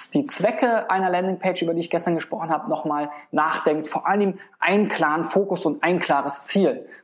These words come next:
Ja? Und der Fokus ist natürlich das Produkt selbst. Und das Ziel ist letzten Endes zu, der Verkauf des Produktes oder vielleicht irgendwie eine weiche Form von Conversion, zum Beispiel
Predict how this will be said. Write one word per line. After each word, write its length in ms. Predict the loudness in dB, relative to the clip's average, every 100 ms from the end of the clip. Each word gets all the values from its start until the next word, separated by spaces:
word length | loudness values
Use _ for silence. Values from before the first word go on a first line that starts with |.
| -2
Ja? 320 | 0 0 -2
Und 360 | 0 0 0 -8 -12 -20 _ _ _ _ _ _ 0
der 160 | 0
Fokus 540 | 0 0 0 2 0 0
ist 180 | 0
natürlich 520 | 0 2 2 2 -2 -2
das 200 | -2 0
Produkt 400 | 0 0 -2 0
selbst. 540 | 2 2 -2 -10 -10 -20 -14
Und 180 | -2 2
das 200 | 2 0
Ziel 260 | 2 4 4
ist 140 | 2
letzten 280 | 0 0 0
Endes 500 | 2 2 2 -2 -8 _ _ _
zu, 320 | -12 -4 -4 0
der 200 | 0 0
Verkauf 580 | 0 -2 2 2 2
des 200 | 0 -2
Produktes 580 | 2 0 2 0 0 -4 -20 _
oder 380 | 0 2 2 0
vielleicht 640 | 0 2 2 2 -2 -4
irgendwie 720 | -2 0 -2 0 0 2 -2 0
eine 380 | 0 2 0 -4
weiche 480 | -2 2 2 2 0
Form 380 | 2 0 0 -2
von 200 | -2 0
Conversion, 600 | 0 2 0 0 -2 -2
zum 160 | 0
Beispiel 580 | 0 0 0 0 0 0